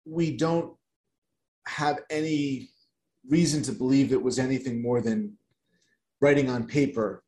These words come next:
um, because it's not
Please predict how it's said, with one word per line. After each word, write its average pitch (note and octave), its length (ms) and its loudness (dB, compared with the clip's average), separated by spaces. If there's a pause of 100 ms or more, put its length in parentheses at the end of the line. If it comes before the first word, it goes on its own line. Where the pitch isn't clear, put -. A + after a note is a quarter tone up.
(160)
um, A2+ 640 -4 (640)
because C3+ 680 2
it's - 280 -4
not C3+ 340 -4